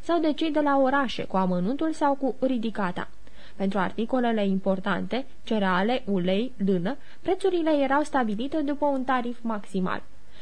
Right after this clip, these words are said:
Legea obliga ca orice operație comercială mai importantă să facă neapărat obiectul unui act oficial de vânzare-cumpărare.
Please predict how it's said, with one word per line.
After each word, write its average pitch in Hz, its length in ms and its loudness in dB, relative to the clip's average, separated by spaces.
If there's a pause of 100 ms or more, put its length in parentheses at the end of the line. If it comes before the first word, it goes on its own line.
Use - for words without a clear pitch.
(120)
Legea 302 340 4
obliga 233 440 2
ca 226 240 2
orice 294 300 0
operație 247 540 2
comercială 220 640 0
mai 208 200 0
importantă 277 640 -2
să 277 120 -2
facă 302 320 0
neapărat 269 640 0
obiectul 240 600 0
unui 254 260 0
act 254 240 -2
oficial 220 500 0
de 220 100 0
vânzare-cumpărare. 190 1080 0